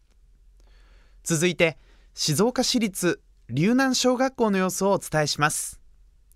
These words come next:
読書の花が咲き始めました。龍南小では五月末に運動会、六月初めに体力テストと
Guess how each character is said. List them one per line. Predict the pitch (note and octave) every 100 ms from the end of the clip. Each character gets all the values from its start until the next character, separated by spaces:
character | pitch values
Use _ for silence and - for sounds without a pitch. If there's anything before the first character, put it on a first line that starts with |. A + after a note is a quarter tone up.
| - - - - - _
読 | B2 F3+ C4
書 | - D4
の | C4
花 | D#3+ E3 F3+
が | D#3+
咲 | - G#2 F3
き |
始 | F#3 E3 F#3
め | G3+
ま | G#3+
し | -
た。 | F#3 - _ _ - _ - _ _ _ - _ _ _ _ _ _ -
龍 | B2+ G3
南 | B3 C4
小 | B3 B3+
で | B3+
は | A#3 F3+ E3 - C3
五 | F3+
月 | C#4 - F3 D3+ C3+
末 | E3+
に | D#3+ D3+ -
運 | C#3+ F#3
動 | G3+
会、 | E3+ C#3+ - _ _ _ - - _
六 | B2+ C3+ F#3+
月 | A3 G#3+
初 | F#3+ F3+ D#3
め | F3+
に | F3+ E3
体 | - E3 G3+
力 | A#3+ -
テ | A#3
ス | -
ト | G3+
と | F3+ D3+